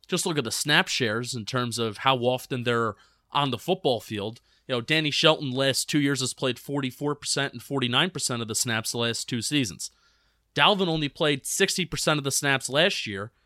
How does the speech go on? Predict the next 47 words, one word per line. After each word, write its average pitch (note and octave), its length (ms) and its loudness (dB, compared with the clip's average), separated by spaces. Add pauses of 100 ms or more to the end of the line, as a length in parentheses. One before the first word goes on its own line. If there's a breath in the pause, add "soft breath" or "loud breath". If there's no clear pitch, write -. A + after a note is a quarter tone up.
(380)
and C#3+ 200 2
usually D#3 640 2
he's D3 260 -4
around C#3+ 300 -2
fifty-four E3+ 560 -2
percent. F#2+ 400 -4
I A2 80 -6
think A#2+ 180 -2
last B2+ 320 0
year, C#3+ 120 -2
you C3 120 -4
know, A2+ 140 -4
it A#2+ 180 -4
being B2 240 0
his A2+ 140 -2
contract A#2+ 560 -2
year, B2+ 340 0 (280 soft breath)
it - 180 -6
being A#2+ 260 0
his A2+ 220 -2
fifth - 260 -4
year, C#3 400 4
and, G2+ 220 -2 (320)
you A2 80 -6
know, G#2 60 -4
hey, C3+ 160 2
like, G#2 240 -6
you're, A#2 360 -4 (100)
or, G2+ 200 -6 (140)
you C3 100 -6
know, G#2 60 -6
f-, - 360 -10
fourth C#3+ 240 2
year, C3+ 140 0
excuse C3 320 -6
me, C3 140 -6 (220 loud breath)
you C3 80 0
know, A#2 40 2
you're B2 200 2
being C#3 320 2
relied B2+ 460 2
on C#3+ 200 0
a - 40 -6
ton, C#3+ 380 -4
you B2+ 100 -2
know, A2 60 -4
let's A#2 240 -4